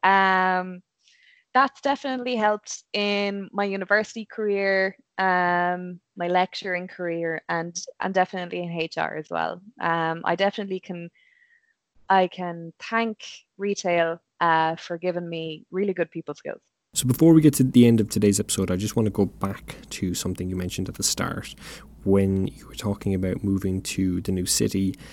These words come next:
Speaker 2: and I was asking you how you found your job. I was kind of half expecting you to maybe talk about kind of recruitment fairs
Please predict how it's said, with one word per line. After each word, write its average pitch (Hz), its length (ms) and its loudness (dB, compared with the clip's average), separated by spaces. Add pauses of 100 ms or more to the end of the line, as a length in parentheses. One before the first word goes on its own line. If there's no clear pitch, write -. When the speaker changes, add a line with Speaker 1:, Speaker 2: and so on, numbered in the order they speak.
(280)
Speaker 2:
and 95 120 0
I 90 60 0
was 92 140 2
asking 92 300 -2
you 92 60 0
how - 120 -4
you 98 140 -2
found 90 260 -4
your 90 80 -4
job. 95 400 2
I 139 100 4
was 135 140 4
kind 139 120 6
of 131 80 2
half 123 220 -2
expecting 104 500 -4
you 98 140 4
to - 100 -4
maybe 90 200 -2
talk 90 240 -4
about 90 260 -2
kind 92 180 -6
of 92 140 -6 (300)
recruitment 151 440 4
fairs 143 580 8